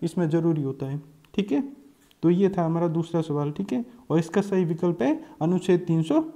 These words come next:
बारह। अब बाद में देखते हैं निम्नलिखित में से कौन सा अनुच्छेद है वो भिन्न है,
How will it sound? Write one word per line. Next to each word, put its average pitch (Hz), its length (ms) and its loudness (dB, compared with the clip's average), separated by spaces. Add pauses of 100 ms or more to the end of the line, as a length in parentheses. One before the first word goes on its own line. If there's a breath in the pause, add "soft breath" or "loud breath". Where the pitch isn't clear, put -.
बारह। 127 320 -2 (1500 soft breath)
अब 180 100 6
बाद 214 200 4
में 220 100 0
देखते 214 240 -2
हैं 240 80 6
निम्नलिखित 240 560 6
में 226 120 2
से 220 160 -2
कौन 214 240 0
सा 208 160 -4
अनुच्छेद 202 440 4
है 202 80 4
वो 214 160 2
भिन्न 202 340 0
है, 131 160 -2